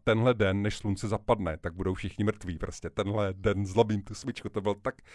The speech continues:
to byl takovej adrenalin, to byl tak skvělý jako ten finální run prostě, že, že ten nějaký jako stereotyp nebo ta repetice, která k tomu jako vede, kdy se to právě jako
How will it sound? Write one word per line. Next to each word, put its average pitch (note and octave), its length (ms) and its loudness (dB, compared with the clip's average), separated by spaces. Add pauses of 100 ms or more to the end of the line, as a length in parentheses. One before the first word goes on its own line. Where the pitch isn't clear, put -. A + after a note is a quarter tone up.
(220)
to - 80 -6
byl A#2+ 100 2
takovej E3+ 380 0
adrenalin, D3 420 0
to G#2 80 -2
byl G2+ 140 -2
tak A#2 160 -6
skvělý A#2 340 -6
jako G2 180 -6
ten F#2+ 180 -6
finální G2+ 520 0
run G2 220 -2
prostě, G2 380 -6
že, G#2 240 0 (340)
že G#2 260 4 (380)
ten A2 400 2
nějaký G#2+ 260 2
jako G#2+ 140 0
stereotyp - 560 0
nebo F2 180 -4
ta F#2+ 160 -2
repetice, - 420 -2
která F#2+ 280 0
k - 60 -6
tomu G2+ 180 -2
jako G2+ 200 -2
vede, G2+ 240 2
kdy E2+ 140 -6
se - 100 -10
to G2+ 80 -4
právě F#2+ 300 0
jako G2 400 0